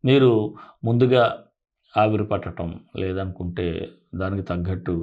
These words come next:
సాధన చేయటం చేసినట్లయితే పెద్దగా ఆసుపత్రి పని లేకుండా మేనేజ్ చేసుకోవచ్చు. ఏమాత్రం ఇబ్బంది ఉన్నా ఇమీడియట్‌గా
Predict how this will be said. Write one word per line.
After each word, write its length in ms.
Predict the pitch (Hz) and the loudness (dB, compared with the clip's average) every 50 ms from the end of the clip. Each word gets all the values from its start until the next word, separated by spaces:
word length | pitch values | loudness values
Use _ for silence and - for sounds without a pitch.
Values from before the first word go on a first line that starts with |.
| 85 - - | -6 -10 -8
సాధన 360 | - - 98 104 104 104 107 | -4 0 0 2 2 2 2
చేయటం 380 | 107 98 95 92 92 82 92 92 | 0 0 0 -2 -2 -2 -4 -4
చేసినట్లయితే 760 | 90 85 87 85 - - 85 87 85 - 85 87 85 - - 180 214 - - - _ _ _ _ _ _ _ - - 170 151 151 - _ _ _ | -2 -2 -4 -4 -6 -6 -8 -8 -6 -6 -6 -6 -4 -4 -6 -8 -8 -10 -14 -20 _ _ _ _ _ _ _ -16 -14 -14 -14 -14 -16 _ _ _
పెద్దగా 500 | - 120 117 120 117 117 156 160 160 160 135 | -2 -2 0 0 2 4 6 6 8 8 8
ఆసుపత్రి 520 | 120 127 123 - 143 139 135 123 - 131 123 | 6 6 4 0 -2 -4 -4 -4 -4 -4 -2
పని 200 | 127 120 113 110 | -2 -2 0 0
లేకుండా 420 | 110 107 104 101 - 101 104 - 170 | 0 0 0 -2 -4 -8 -6 -6 -4
మేనేజ్ 360 | 147 127 117 107 107 101 101 | 0 0 0 0 0 -4 -6
చేసుకోవచ్చు. 640 | - - 87 87 - - - 92 87 85 - - - _ _ _ _ _ - - - - _ _ | -8 -10 -10 -10 -10 -8 -6 -6 -4 -6 -8 -12 -18 _ _ _ _ _ -20 -20 -20 -20 _ _
ఏమాత్రం 500 | - 123 127 143 160 170 170 - 175 170 165 | 2 4 4 6 6 6 6 6 4 4 4
ఇబ్బంది 320 | 147 131 123 139 143 139 139 | 4 4 2 2 2 0 0
ఉన్నా 160 | 139 143 170 | 0 0 0
ఇమీడియట్‌గా 640 | 180 151 131 135 147 143 143 135 - 139 123 143 | 0 2 2 2 4 4 2 2 0 0 0 0